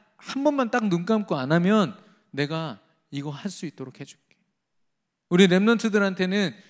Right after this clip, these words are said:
"이번 주일 예배 나아가지 않고 네가 공부하면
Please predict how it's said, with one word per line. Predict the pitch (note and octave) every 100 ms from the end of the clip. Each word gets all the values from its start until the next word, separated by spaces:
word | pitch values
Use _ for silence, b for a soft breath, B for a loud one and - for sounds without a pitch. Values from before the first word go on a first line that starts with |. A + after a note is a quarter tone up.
| b b
"이번 | F3 A#3 A3+
주일 | - F#3 G3+ G#3 C#3+ G#2 _ _ _ _ _ _ _ _ _ _ _ -
예배 | D#3 F3+ G#3+
나아가지 | E3+ G3 G3+ F3+
않고 | E3 D#3 - F3 C3+
네가 | C#3+ F3
공부하면 | E3 D#3+ E3+ G3+ F#3+ F3+ A3+ E3